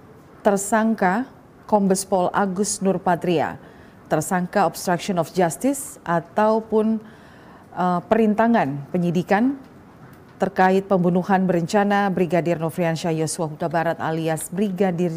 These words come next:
J. Sidang ini dilaksanakan pada hari ini, Selasa, enam September.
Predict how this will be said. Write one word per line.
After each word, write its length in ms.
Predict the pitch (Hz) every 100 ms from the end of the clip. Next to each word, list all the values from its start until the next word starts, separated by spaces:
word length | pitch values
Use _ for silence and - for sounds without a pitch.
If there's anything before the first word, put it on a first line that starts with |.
| 170 160
J. 400 | 160 196 190 226 - - - - - - - - - - - - -
Sidang 400 | - 170 165 165
ini 160 | 170
dilaksanakan 1120 | 165 165 160 156 143 - - 165 - 165 165 170
pada 160 | 165
hari 240 | 160 151 156
ini, 240 | 190 285
Selasa, 480 | 202 170 165 190 175
enam 400 | 175 170 170 165
September. 880 | - 175 - 190 190 208 165 107